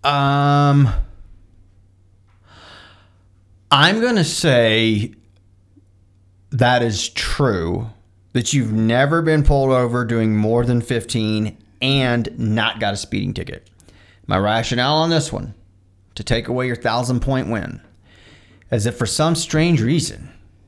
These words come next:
it seems like cops always give Andrea tickets no matter what she's doing, and she never gets off for anything, and I always get off.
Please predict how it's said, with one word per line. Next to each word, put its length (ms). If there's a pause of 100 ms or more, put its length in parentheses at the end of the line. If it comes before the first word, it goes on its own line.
(320)
it 80
seems 280
like 180
cops 300
always 420
give 180
Andrea 420
tickets 680
no 120
matter 240
what 200
she's 220
doing, 360
and 100
she 120
never 240
gets 220
off 200
for 180
anything, 560
and 100
I 160
always 320
get 160
off. 320